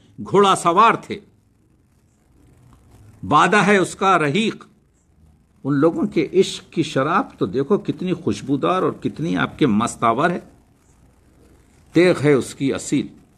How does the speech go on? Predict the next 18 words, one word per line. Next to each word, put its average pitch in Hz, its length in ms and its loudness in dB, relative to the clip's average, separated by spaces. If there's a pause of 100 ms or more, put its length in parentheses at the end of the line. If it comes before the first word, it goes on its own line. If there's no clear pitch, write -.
(120)
और 113 140 -4
उनके 110 220 -4
हाथ 135 340 0
में 127 80 -2
जो 110 100 0
तलवार 127 460 0
है 90 180 -10 (280)
उसकी 113 320 -6
बुर्राश, 113 580 -2 (300)
उसकी - 300 -10
ताजी 110 380 -4
देखे। 104 240 -4 (220)
देखिए, 247 440 2 (640)
बता 123 320 -10
ये 170 120 -2
रहे 147 260 -4
हैं 135 280 -2
इकबाल 120 420 0